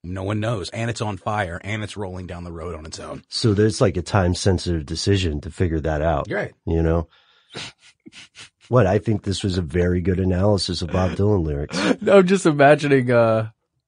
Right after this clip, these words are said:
Speaker 3: I'm imagining seeing that image when you're unaware of what either a wheel or fire are as inventions.
Speaker 2: Oh, yeah.
Speaker 3: That
Speaker 2: Well,
Speaker 3: would be an incredible
Speaker 1: You know, I never thought
Speaker 3: experience.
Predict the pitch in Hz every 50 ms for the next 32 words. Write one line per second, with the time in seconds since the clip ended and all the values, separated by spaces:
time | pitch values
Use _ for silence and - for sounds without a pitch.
0 | _ _ _ - 117 117 117 113 113 113 113 117 120 117 123 117 113 110 107 107
1 | 104 104 101 101 - - - - - 123 120 123 120 117 113 113 107 107 104 101
2 | - _ - 104 107 110 107 104 101 98 95 95 98 98 98 101 98 98 95 95
3 | - - 113 120 117 104 104 101 98 95 92 90 101 101 98 - 101 101 104 110
4 | 101 104 101 98 95 92 98 98 98 95 92 95 - 95 98 101 98 98 - -
5 | 92 90 92 92 95 90 87 85 - _ - 95 95 95 98 110 107 - 98 95
6 | 92 95 90 90 92 92 98 - - 110 117 123 127 - - _ _ _ _ _
7 | _ - - 87 87 80 76 80 85 101 110 90 78 98 101 113 107 110 104 95
8 | 90 104 98 90 87 87 85 - - - 95 90 90 87 90 87 87 85 82 -
9 | - - - 208 254 269 294 311 285 226 - - 269 311 202 220 - -